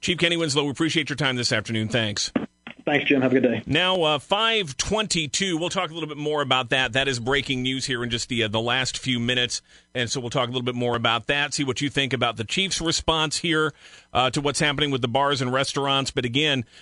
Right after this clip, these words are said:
Speaker 1: uh, still up in the air. And there is supposed to be a news conference tomorrow, city and county officials to explain what the next steps are. The mayor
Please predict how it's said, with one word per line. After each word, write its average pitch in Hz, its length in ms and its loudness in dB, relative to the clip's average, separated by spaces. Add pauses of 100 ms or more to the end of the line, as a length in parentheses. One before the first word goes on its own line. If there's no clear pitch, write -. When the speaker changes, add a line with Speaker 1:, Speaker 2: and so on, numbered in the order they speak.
(120)
Speaker 1:
uh, 131 160 2
still 247 220 0
up 240 140 0
in 202 60 -2
the 185 180 0
air. 120 260 0
And 135 280 0
there 139 160 0
is 160 180 0
supposed 175 300 -2
to 165 40 0
be 147 160 0
a - 20 0
news 147 240 -2
conference 151 400 -2
tomorrow, 151 380 0
city 156 260 -2
and 117 120 -4
county 170 280 0
officials 175 460 -2
to 147 120 0
explain 160 380 0
what 143 140 0
the 135 80 -2
next 143 280 -2
steps 143 340 0
are. 165 360 2
The 139 140 0
mayor 160 480 0